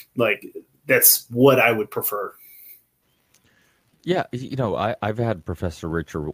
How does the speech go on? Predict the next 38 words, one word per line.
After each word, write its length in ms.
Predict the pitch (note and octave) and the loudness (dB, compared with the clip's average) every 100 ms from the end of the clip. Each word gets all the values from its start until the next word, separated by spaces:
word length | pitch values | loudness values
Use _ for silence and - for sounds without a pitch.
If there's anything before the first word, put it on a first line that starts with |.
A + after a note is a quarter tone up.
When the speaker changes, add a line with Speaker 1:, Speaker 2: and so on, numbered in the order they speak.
| - | -12
Speaker 2:
Wolff 400 | D#2+ E2 D#2+ - | -6 -4 -2 -4
on 120 | C#2+ | -6
my 120 | C#2 | -8
show 320 | - D2+ C#2 | -4 -2 -2
before, 640 | C2 D2+ - D2 C#2 C#2 - | -4 -10 -6 -4 -2 -4 -6
and 420 | D#2 D#2 D2+ D2+ D2 _ - | -6 -4 -4 -6 -12 _ -4
I've 260 | E2 D2+ | -2 -2
also, 540 | - F2 F2+ - F2+ - | -4 0 0 0 -2 -2
he, 220 | E2+ G#2+ | -2 -4
he 140 | - A2 | -2 0
did 160 | B2+ | 2
a, 420 | G2+ - E2+ D#2+ - | 0 0 0 0 -2
a 100 | - | -4
pretty 380 | D2 - F#2 E2+ | -6 0 2 2
good 240 | D2+ D#2+ - | 2 -2 0
episode 520 | D2+ E2+ - D#2+ D2+ | -4 -6 -4 -2 0
of 300 | - D2+ C#2 | -2 -4 -4
Empire 440 | - E2 D#2+ E2 E2+ | -4 -4 -2 -2 -2
Files 440 | - E2 F2 - - | -2 -2 -2 -4 -6
on 380 | D#2 D#2 D#2 D#2 _ - _ _ _ _ - | -4 -4 -4 -8 _ -20 _ _ _ _ -4
Karl 260 | F#2+ D#2+ | 0 0
Marx 460 | D#2+ D#2 E2 - - | -2 -4 -4 -6 -10
and 120 | D2 | -6
his 220 | D#2+ D2+ | -6 -6
philosophies 760 | - D#2 D2+ D2+ - - E2+ D#2 | -8 -6 -2 -4 -6 -4 -4 -4
and 60 | |
all 120 | E2 E2+ | -2 -2
that 120 | E2 | -2
stuff. 240 | - F2 - | -4 -8 -4
And 120 | F#2+ | -6
if, 180 | F2+ - - - - | -6 -10 -20 -18 -8
if 140 | G#2 | 0
you 100 | D#3 | 0
look 260 | C#3+ C3+ - | 0 -2 -4
into, 800 | - G#2 G2 - F#2 E2+ D#2 D2+ _ _ _ _ | -4 -2 -2 -4 -2 0 -2 -6 _ _ _ _
uh, 160 | D2+ D#2 | -4 -4
Karl 340 | - G2 E2+ | -4 -2 0
Marx 420 | D#2+ D#2+ D#2 - | 2 0 -2 -6